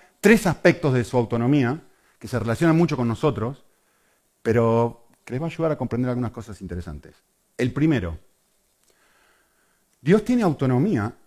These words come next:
en el sentido en que tiene autoexistencia. Es decir, Dios no necesita de nada ni de nadie para subsistir.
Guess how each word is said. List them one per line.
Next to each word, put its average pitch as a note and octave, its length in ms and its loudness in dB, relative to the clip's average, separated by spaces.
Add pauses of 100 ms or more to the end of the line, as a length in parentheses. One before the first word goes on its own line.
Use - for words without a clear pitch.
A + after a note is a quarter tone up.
(160)
en A#2+ 120 -6
el A#2+ 160 -4
sentido A#2+ 720 -4
en A#2 100 -10
que B2 100 -6
tiene G3 220 -2
autoexistencia. E3+ 1200 -8 (1120)
Es F3+ 140 8
decir, E3+ 480 2 (1200)
Dios D3 600 0 (840)
no D3 300 2
necesita G#3 800 0
de D3 180 0
nada D#3 760 2 (360)
ni C3 260 2
de B2+ 100 4
nadie C3 600 2 (680)
para A2+ 240 0
subsistir. A2 840 -10